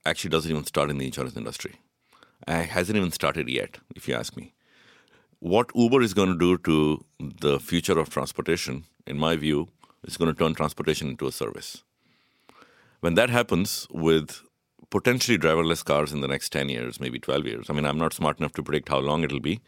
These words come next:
but I am smart enough to tell you it'll be sooner than you and I think. When that happens, what happens to insurance? How do you price risk? Because today you're pricing risk based on individuals' driving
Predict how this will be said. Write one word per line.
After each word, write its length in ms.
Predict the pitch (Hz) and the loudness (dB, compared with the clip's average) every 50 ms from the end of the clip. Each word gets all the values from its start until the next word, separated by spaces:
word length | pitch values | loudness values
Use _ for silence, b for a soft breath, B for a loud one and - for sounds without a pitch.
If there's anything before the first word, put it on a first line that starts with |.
| b b b b b b b b | b b b b b b b b
but 160 | - - 85 85 | 0 2 2 4
I 100 | 82 95 | 4 2
am 80 | 110 | 2
smart 280 | 107 - 98 85 85 - | 0 2 0 0 2 0
enough 100 | 87 80 | -2 -4
to 80 | 87 | 0
tell 140 | 78 82 80 | 0 2 2
you 60 | 82 | 2
it'll 120 | 78 76 78 | 2 0 -2
be 100 | 76 78 | -2 -2
sooner 240 | - - 78 76 71 | -2 -2 -2 0 0
than 160 | 71 69 69 | 0 -2 -2
you 60 | 67 | -2
and 100 | 64 62 | -4 -4
I 60 | 62 | -6
think. 280 | - - - - - - _ _ _ b b b b b b b b b b b b | -6 -8 -12 -12 -12 -16 _ _ _ b b b b b b b b b b b b
When 140 | - 90 92 | 0 2 4
that 100 | 117 113 | 4 2
happens, 480 | 127 120 123 120 - 76 76 - - - | 2 2 0 0 0 -2 -2 -4 -2 -2
what 120 | 98 95 | -2 0
happens 280 | 98 101 - 117 107 - | 0 -2 -2 -2 -4 -4
to 80 | - | -6
insurance? 500 | 76 71 - - - - - - - - - b b b b b b b b b | -6 -6 -6 -6 -8 -8 -12 -16 -20 -20 -20 b b b b b b b b b
How 120 | 90 104 | 2 4
do 80 | 110 120 | 4 4
you 100 | 113 95 | 2 2
price 280 | - 98 95 95 - - | 4 2 2 2 0 -4
risk? 260 | 131 113 - - - - _ _ _ b b b b b b b b b b b b b b b b _ _ _ _ _ _ _ _ _ _ | -6 -6 -6 -10 -16 -20 _ _ _ b b b b b b b b b b b b b b b b _ _ _ _ _ _ _ _ _ _
Because 280 | - 113 - 104 98 - | -4 0 2 2 2 2
today 220 | - 113 123 131 | 2 4 6 6
you're 140 | 123 107 98 | 6 6 6
pricing 300 | - 92 98 95 113 95 | 4 4 2 2 2 2
risk 220 | 82 95 95 - | 2 2 2 2
based 240 | - 85 90 87 - | 2 2 2 2 2
on 80 | 87 80 | 0 0
individuals' 500 | 82 87 87 85 87 78 85 82 80 76 | 2 2 0 -2 -2 0 0 0 0 0
driving 460 | 69 76 76 78 82 80 73 67 - | 2 2 2 2 0 -2 -4 -6 -8